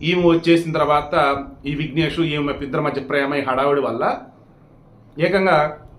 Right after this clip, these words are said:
పది కోట్లు ఎక్స్ట్రా బడ్జెట్ అయింది. ఇప్పుడు ఆ పది కోట్లు అడుగుతుంది తప్ప వేరేది కాదు.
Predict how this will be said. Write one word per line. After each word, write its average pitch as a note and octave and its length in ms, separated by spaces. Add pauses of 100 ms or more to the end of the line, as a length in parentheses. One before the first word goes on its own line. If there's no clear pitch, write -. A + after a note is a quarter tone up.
(140)
పది E3 180
కోట్లు G3+ 460 (880)
ఎక్స్ట్రా D#3 340
బడ్జెట్ D#3 280
అయింది. C#3 220
ఇప్పుడు G#3+ 220
ఆ D3 120
పది D#3+ 240
కోట్లు F3 180
అడుగుతుంది D3 260
తప్ప C#3+ 100
వేరేది C#3 300
కాదు. C3+ 460